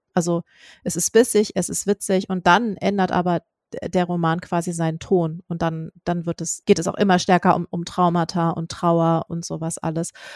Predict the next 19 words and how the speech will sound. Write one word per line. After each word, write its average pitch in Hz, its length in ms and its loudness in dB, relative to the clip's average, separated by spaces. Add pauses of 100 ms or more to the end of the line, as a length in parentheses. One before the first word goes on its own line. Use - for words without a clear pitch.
(120)
Und 185 180 -2
ich - 160 -4
finde, 208 420 0 (340)
dass, - 460 0 (180)
ich - 140 -6
weiß 190 200 4
gar 214 120 4
nicht, 214 160 -4
ob 190 100 -4
ich 196 100 -4
jetzt 190 140 -2
sagen 185 300 2
würde, 185 180 2
es 180 100 0
ist 185 120 -4
so 185 80 -4
eine 180 140 0
direkte 185 500 2
Unterstützung, 233 1000 -2